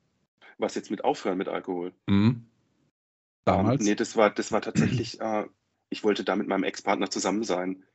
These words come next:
Speaker 2: Mhm.
Speaker 1: weil ich ihn wirklich geliebt hab und, ähm, ich hab das ge-, „Ich mach's für dich.“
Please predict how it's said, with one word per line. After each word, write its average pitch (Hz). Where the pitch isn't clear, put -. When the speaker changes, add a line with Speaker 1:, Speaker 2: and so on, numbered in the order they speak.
Speaker 2:
Mhm. 95
Speaker 1:
weil 104
ich 95
ihn 98
wirklich -
geliebt 107
hab 131
und, 101
ähm, 95
ich -
hab -
das -
ge-, 107
„Ich -
mach's -
für -
dich.“ -